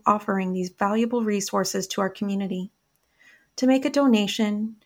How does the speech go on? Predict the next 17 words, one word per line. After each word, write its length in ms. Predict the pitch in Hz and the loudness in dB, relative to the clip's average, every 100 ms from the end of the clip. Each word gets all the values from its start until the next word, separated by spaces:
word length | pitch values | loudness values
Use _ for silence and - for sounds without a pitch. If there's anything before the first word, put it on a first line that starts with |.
| _ - | _ -2
and 140 | 214 | -2
contribute 580 | 220 220 - 233 233 190 | 0 -2 0 0 0 -2
to 80 | - | -2
the 80 | 190 | 0
well-being 420 | 196 190 190 185 | 0 0 -2 -2
of 100 | 180 | -2
those 200 | 190 185 | -4 -2
facing 380 | 202 190 196 185 | -2 -2 -4 -4
cancer, 580 | 196 190 - 185 202 _ _ _ _ _ - | -6 -6 -6 -6 -8 _ _ _ _ _ -4
please 320 | 269 285 - | -2 0 0
visit 280 | 220 202 202 | -2 2 2
our 140 | 196 | 2
website 560 | 202 196 - 190 175 - - | 0 -2 -4 -2 -4 -6 -6
at 160 | - | -2
wellnesswithin 720 | 220 220 226 - 202 202 190 | 2 4 2 0 -4 -2 -2
dot 220 | 185 180 - | 0 -2 0
org 340 | 190 202 233 | -2 -2 -4